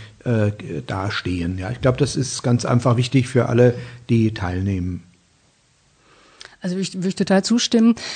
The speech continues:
Speaker 2: Ähm, aber dennoch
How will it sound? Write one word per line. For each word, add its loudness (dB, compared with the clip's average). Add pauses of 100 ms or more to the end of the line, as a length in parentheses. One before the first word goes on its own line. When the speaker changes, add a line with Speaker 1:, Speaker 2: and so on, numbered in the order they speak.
(240)
Speaker 2:
Ähm, 4 (600)
aber 4
dennoch 2